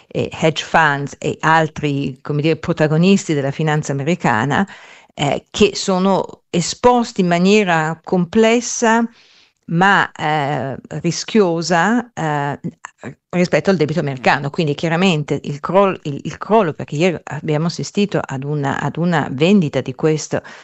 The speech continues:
di questo ve-, di questo debito, crea problemi per chi, eh, ce l'ha in portafoglio o chi, per chi non ce l'ha perché, eh, mm, perché ci sta facendo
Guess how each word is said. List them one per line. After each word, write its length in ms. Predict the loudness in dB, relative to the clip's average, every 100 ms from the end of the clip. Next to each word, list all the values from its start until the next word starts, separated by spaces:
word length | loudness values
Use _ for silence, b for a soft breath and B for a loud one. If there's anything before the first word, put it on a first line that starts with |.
| B _
di 100 | -2
questo 280 | 0 2 4
ve-, 260 | 4 0
di 100 | -2
questo 300 | 0 0 2 2
debito, 380 | 2 2 -2
crea 400 | -4 -2 2 2
problemi 760 | 0 -4 -4 -2 -2 0 -2 -4
per 280 | -2 -2 -4
chi, 400 | -6 -2 -2 -6
eh, 140 | -16 -14
ce 160 | -6 0
l'ha 120 | 2
in 100 | 2
portafoglio 680 | -2 -2 -2 4 4 4 2
o 140 | -2
chi, 180 | 0 2
per 180 | 2 2
chi 140 | 2
non 200 | 2 0
ce 140 | 2
l'ha 220 | 2 4 2
perché, 280 | -2 -2 0
eh, 520 | 2 2 0 -4 -8 _ -6
mm, 140 | -4 -4 -8 -18 -2
perché 280 | -2 0 0
ci 100 | 0
sta 180 | 2 2
facendo 640 | 2 0 4 4 4